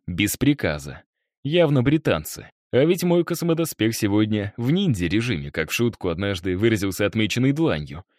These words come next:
первый ученик Архуна в этом мире. А моя сестрица Алиса назвала чёрные матовые накладки для моего золотого космодоспеха чехол на телефон. «Заметили что-нибудь?» — спросил я на канале своего отряда.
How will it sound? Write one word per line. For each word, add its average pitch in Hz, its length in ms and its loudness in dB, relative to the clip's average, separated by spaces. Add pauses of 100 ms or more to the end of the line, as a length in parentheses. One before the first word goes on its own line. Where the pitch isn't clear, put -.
(160)
первый 165 320 2
ученик 147 340 0
Архуна 160 400 -2
в 73 40 -6
этом 87 200 -6
мире. 73 400 -8 (360)
А 92 100 -2
моя 92 280 2
сестрица 95 560 -4
Алиса 120 460 -4 (220)
назвала 151 460 0
чёрные 165 400 0
матовые 139 420 0
накладки 143 520 0
для 82 160 -4
моего 98 260 -2
золотого 104 500 0
космодоспеха 101 880 -4 (300)
чехол 104 680 0
на 98 120 -2
телефон. 101 560 -4 (1000)
«Заметили 104 540 0
что-нибудь?» — 78 560 -8 (340)
спросил 170 500 -2
я 156 140 -2
на 147 120 0
канале 104 400 -2
своего 85 400 -2
отряда. 73 520 -6